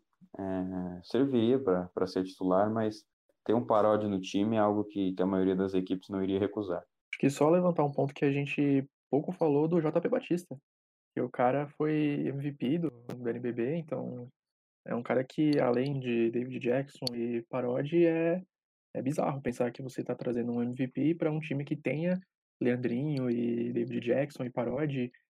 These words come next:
Speaker 2: e uma base muito forte, né? O cara que, na temporada de M V P dele por Mogi, teve dezesseis pontos, quase nove rebotes e quase quatro rebotes ofensivos.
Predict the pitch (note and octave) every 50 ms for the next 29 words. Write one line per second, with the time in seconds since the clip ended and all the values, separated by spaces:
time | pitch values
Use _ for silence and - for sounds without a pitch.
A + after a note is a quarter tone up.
0 | _ _ _ _ _ _ - - B2+ A#2+ A#2 A#2 B2 B2+ A#2 B2+ B2+ B2+ C#3+ C#3
1 | C#3 C#3+ - - - E3+ C#3+ C3 - - - C3 A#2+ A#2+ B2 B2+ - - A#2+ A#2+
2 | B2 B2 _ - - C3+ C3+ C3 B2 A#2+ A#2+ A#2+ _ _ _ _ _ _ _ -
3 | B2+ - B2+ B2+ - B2 B2 B2 B2+ B2 B2+ B2+ B2 - - C3+ B2+ B2+ A#2+ B2
4 | A#2+ - B2+ B2+ B2+ B2 A#2+ A#2+ C3+ C#3+ - D3 C3+ C3 B2 B2 B2+ B2 A#2+ B2
5 | B2 - C3 B2 - - - D3 E3 F3+ F#3 - F3 E3+ E3 - - D3 C#3 C3+
6 | C3+ C3+ C3+ C3 B2+ B2+ B2+ B2 A#2+ B2 B2 C#3+ F3+ F3+ - - - _ _ _
7 | _ _ _ _ - A2+ A#2+ A#2 A#2+ A#2 A#2 - _ - - B2+ D3 E3 F3 -
8 | - D3 D3+ - E3+ D#3 C#3+ F#3 - - D3+ - F3+ F3+ - C#3+ C#3 B2 A#2+ -
9 | - _